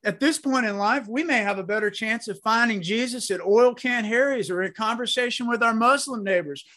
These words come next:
or under a bridge in Austin than in a church sanctuary. But that search can take its toll.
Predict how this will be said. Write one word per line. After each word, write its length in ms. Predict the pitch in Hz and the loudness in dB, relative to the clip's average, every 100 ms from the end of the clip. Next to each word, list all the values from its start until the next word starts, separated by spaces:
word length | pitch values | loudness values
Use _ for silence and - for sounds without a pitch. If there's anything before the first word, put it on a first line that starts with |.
| - | 0
or 180 | 233 | 2
under 360 | 220 240 254 262 | 4 2 2 2
a 60 | 202 | 2
bridge 360 | 233 262 269 | 2 0 0
in 100 | 247 | -4
Austin 560 | 214 247 294 - 226 208 | -4 -2 -2 -4 -8 -6
than 140 | 226 | -2
in 160 | 226 254 | 0 -2
a 60 | |
church 360 | 247 262 262 - | 0 0 0 0
sanctuary. 680 | 277 277 262 262 226 165 101 _ _ _ _ _ _ _ _ _ _ _ _ _ _ _ _ _ _ _ _ _ _ _ _ _ _ - | -4 -4 -6 -8 -6 -6 -8 _ _ _ _ _ _ _ _ _ _ _ _ _ _ _ _ _ _ _ _ _ _ _ _ _ _ -6
But 160 | 214 | 0
that 200 | 254 320 | 2 2
search 460 | 330 - 269 269 - | 2 2 2 2 -6
can 120 | 220 | -12
take 300 | - 240 269 | -6 -6 -6
its 160 | 190 - | -10 -14
toll. 420 | - 220 143 - | -12 -10 -12 -16